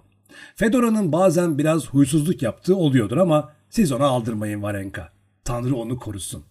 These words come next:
Çok iyi bir insan o. Size bizim Teresa'dan söz etmiştim.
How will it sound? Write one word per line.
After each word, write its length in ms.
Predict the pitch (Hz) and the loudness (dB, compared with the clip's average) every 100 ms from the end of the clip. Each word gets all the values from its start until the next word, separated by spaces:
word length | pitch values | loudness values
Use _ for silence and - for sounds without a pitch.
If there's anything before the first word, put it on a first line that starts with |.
| _ _ _ | _ _ _
Çok 300 | - 262 - | -2 -2 -2
iyi 220 | 135 165 131 | 0 0 0
bir 120 | 98 | -4
insan 300 | 92 87 78 | -10 -14 -16
o. 120 | - _ _ _ _ _ _ _ - - - - | -20 _ _ _ _ _ _ _ -20 -20 -20 -2
Size 360 | 226 220 285 | 2 6 6
bizim 360 | 220 180 233 202 | 6 4 2 0
Teresa'dan 580 | - 156 196 170 143 196 | 0 0 2 2 2 4
söz 180 | 160 156 | 6 6
etmiştim. 540 | 131 135 - 107 | 4 0 -2 -8